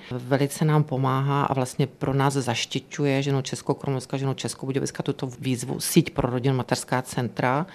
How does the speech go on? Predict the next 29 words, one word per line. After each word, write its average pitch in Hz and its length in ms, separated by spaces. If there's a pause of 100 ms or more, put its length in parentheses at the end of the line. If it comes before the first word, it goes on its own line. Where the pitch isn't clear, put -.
(140)
která 131 280
jsou 143 140
s - 80
náma 139 240
od - 100
samého 139 300
začátku 139 960
a - 20
filozoficky 139 640
s - 100
námi 127 220
naprosto 127 420
souzní. 127 600 (560)
Takže 139 180
tím 139 200
bych 127 120
chtěla 139 220
i 139 100
veřejně 135 360
poděkovat. 139 760 (460)
A 139 440
my 147 300
potom 165 280
vlastně 180 300
celý 175 240
ten 175 180
cirkus, 156 440
jak - 140
tomu 160 300